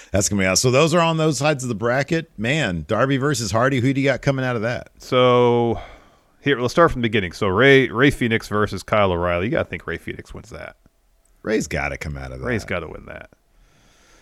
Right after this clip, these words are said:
Speaker 2: Uh, then Joe versus Joker. It kinda depends on who Joker is.
Speaker 1: Ray's in a big thing right now with, with Hobb, though, with House of Black.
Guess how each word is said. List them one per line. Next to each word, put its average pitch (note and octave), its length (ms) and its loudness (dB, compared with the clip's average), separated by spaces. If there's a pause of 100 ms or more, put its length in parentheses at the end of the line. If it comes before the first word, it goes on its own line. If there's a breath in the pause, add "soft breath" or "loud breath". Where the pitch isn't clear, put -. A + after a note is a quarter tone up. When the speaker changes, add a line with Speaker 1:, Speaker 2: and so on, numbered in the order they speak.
(200 soft breath)
Speaker 2:
Uh, G2+ 400 2
then G2+ 160 -2
Joe C3 300 6
versus A#2 400 0
Joker. G2+ 380 0
It - 120 -20
kinda C3+ 160 -4
depends G#2+ 320 -4
on F#2 120 -4
who F#2+ 120 -8
Joker E2+ 420 -8
is. - 220 -20 (1600 soft breath)
Speaker 1:
Ray's C4+ 340 2
in G#4 100 2
a F4+ 60 0
big A#2 540 0
thing A2 300 -4
right G#2+ 220 -2
now G#2+ 260 0
with, F#2+ 400 -2
with F2 200 -6
Hobb, G2 440 -2
though, C#3+ 260 4
with A#2 220 -2
House F2 300 -2
of D#2+ 100 -6
Black. D#2 500 -8